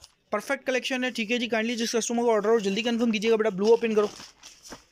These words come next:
इसके बाद left टू कॉट रहते हैं, ten piece का sort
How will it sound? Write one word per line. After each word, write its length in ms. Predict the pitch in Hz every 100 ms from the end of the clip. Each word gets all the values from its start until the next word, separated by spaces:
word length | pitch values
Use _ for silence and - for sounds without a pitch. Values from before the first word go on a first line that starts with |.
| _ _ _ _ _ _ _ - - _ _ - -
इसके 160 | 180 240
बाद 280 | 214 220 190 - -
left 320 | 196 196 233 -
टू 80 |
कॉट 220 | 254 254 247
रहते 200 | 233 269
हैं, 100 | 233
ten 240 | 214 233
piece 180 | 233 233
का 120 | 254
sort 260 | 233 220